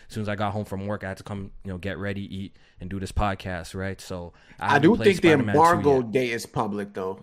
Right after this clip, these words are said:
Speaker 2: That, that came out,
Speaker 1: Yeah.
Speaker 2: um,
Speaker 1: Oh, so yeah. So I will have a review.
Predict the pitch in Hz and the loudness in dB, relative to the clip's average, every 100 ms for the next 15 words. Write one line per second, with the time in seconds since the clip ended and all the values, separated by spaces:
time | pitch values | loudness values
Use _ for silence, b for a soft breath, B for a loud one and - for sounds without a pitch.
0 | 113 113 120 117 - _ 113 110 - 113 | -10 -6 -4 -6 -14 _ -4 -4 -2 -4
1 | 101 95 120 131 101 90 90 127 139 160 | -2 -2 0 -2 -2 -4 -2 0 2 2
2 | 151 139 120 156 147 - 127 127 175 160 | 2 2 2 2 2 2 2 4 4 6
3 | 165 147 143 123 107 104 107 | 4 6 4 4 2 -2 -2